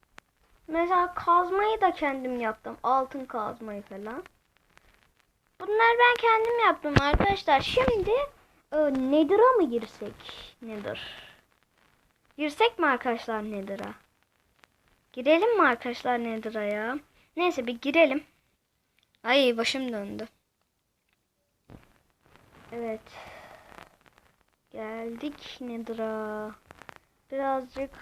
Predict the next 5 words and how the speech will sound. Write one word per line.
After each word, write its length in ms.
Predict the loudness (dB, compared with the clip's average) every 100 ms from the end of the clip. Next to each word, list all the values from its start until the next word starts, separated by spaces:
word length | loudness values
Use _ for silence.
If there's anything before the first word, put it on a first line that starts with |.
| -6 -6 -4
şey 280 | -4 -4
taşlarından 960 | -4 -6 -8 -8 -12 -10 -10 -8 -6 -6
kıracağız. 640 | -8 -8 -6 -4 -4 -4 -8 -16 -20 _ _ _ _ _ _ _ -16
Arkadaşlar. 680 | -12 -12 -12 -12 -12 -14 -20 _ -20 -20 _ -20 -20 -20 -20 _ -20 -20 -20 -18 -18 -16
Evet. 360 | -8 -8 -6 -6